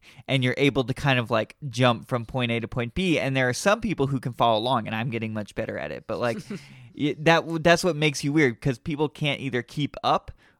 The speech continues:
Speaker 1: or follow your process often. So they're like, "What is she talking about?" And that makes you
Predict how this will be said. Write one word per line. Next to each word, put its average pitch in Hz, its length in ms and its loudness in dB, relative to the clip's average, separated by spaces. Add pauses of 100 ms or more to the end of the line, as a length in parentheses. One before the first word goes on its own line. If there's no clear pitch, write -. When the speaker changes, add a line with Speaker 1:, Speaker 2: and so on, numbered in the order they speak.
Speaker 1:
or 139 240 2
follow 147 640 4
your 123 220 -2
process 135 580 -2
often. 170 320 -2
So 143 140 -12
they're 127 140 -2
like, 117 200 -2
"What 156 300 -2
is 185 80 0
she - 240 -4
talking 170 540 -2
about?" 104 480 -2
And 120 400 -2
that 151 280 2
makes 127 320 -4
you 117 140 -6